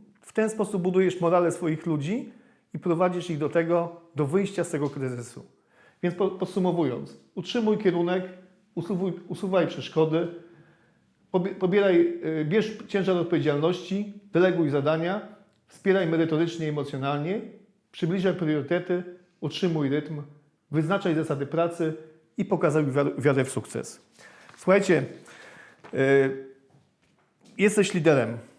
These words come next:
W twoich rękach jest los ludzi, twój los, ale też los, los ludzi. To zaszczyt, że zostałeś obdarzony tym,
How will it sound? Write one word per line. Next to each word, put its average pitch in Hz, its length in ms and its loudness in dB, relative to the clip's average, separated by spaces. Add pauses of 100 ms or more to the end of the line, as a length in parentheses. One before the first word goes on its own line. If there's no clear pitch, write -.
(640)
W - 80 -20
twoich 170 340 0
rękach 185 360 2
jest 160 180 -2
los 160 280 2 (160)
ludzi, 160 600 2
twój 180 260 2
los, 175 380 0 (140)
ale 147 140 4
też - 400 -6
los, 160 400 -2
los 156 220 2
ludzi. 131 360 0 (1000)
To 156 120 0
zaszczyt, 151 480 0
że 135 140 -4
zostałeś 127 300 -2
obdarzony 131 400 0
tym, 127 200 -8